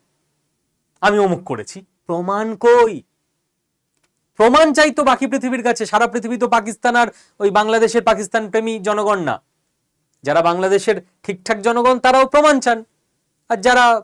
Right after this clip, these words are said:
পাকিস্তান প্রেমী, তারা ওই একই রকম, "হ্যাঁ, পড়াশোনা করে কি হবে, বলে দিয়েছে তো, ধ্বংস হয়ে গেছে।" ভারতবর্ষ কি করলো?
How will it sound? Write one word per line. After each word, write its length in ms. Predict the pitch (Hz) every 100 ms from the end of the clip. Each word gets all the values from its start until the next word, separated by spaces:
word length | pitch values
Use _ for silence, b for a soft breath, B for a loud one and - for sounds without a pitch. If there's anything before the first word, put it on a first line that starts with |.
| -
পাকিস্তান 420 | 226 233 240 220
প্রেমী, 200 | 226 226
তারা 240 | 226 220
ওই 260 | 220 233 254
একই 260 | 269 277
রকম, 300 | 262 247 254 254 _ _ _ _
"হ্যাঁ, 260 | 240 285 302
পড়াশোনা 440 | 269 262 247 254
করে 180 | 247 240
কি 180 | 208 240
হবে, 240 | 233 226 233 _ _
বলে 200 | 175 226
দিয়েছে 340 | 226 233 233
তো, 240 | 208 220 208
ধ্বংস 320 | 196 202 196
হয়ে 180 | 208 208
গেছে।" 300 | 196 185 196 _ _ _ _ _ _ _ _ b b b b b 123 -
ভারতবর্ষ 680 | 202 277 339 240 233 175
কি 200 | 180 -
করলো? 360 | 131 107 101 -